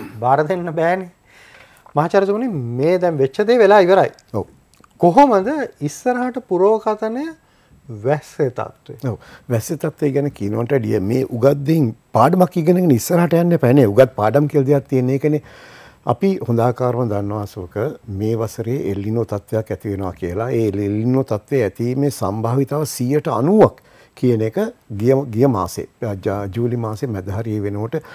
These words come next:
Speaker 2: ලෝකයේ සෑම කාලගුණය, දේශගුණය පිළිබඳ අනාවැකි පළ කරන සෑම ආයතනයක් මගින්ම ප්‍රකාශයට පත් කරනු ලැබුවා. අපිත් ඒ ගැන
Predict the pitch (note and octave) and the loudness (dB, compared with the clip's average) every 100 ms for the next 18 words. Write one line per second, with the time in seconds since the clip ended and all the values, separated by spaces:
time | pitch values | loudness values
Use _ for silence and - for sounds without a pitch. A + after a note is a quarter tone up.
0 | - B2 B2 C3 - D3+ - B2 A#2 C3 | -12 0 4 4 0 -6 -4 -4 -4 -4
1 | G#2 - G2 G2 G#2 G#2 A2+ A#2+ G2 G2 | -6 -6 -4 -2 -2 -2 -4 -4 -2 -2
2 | F#2+ G#2+ A2+ A2+ G#2+ G#2+ A2+ A2+ G2 G2 | -4 -6 -4 -6 -6 -8 -6 -6 -6 -6
3 | G2+ G#2 - F#2+ G#2+ - A2 B2 - F#2+ | -6 -8 -8 -8 -8 -8 -10 -10 -8 -6
4 | A#2 A#2+ G2 G2 G#2 G#2 G2 F#2+ G2+ C3+ | -6 -6 -6 -8 -8 -8 -8 -8 -8 -8
5 | - F2 F#2+ F#2+ A2 - G#2 - - A#2 | -8 -6 -6 -6 -8 -8 -10 -10 -10 -4
6 | A#2 F#2 F2 - - - - A#2+ B2+ _ | -4 -2 -4 -6 -14 -14 -10 -8 -10 _
7 | A2+ G#2+ A#2+ | -4 -2 -2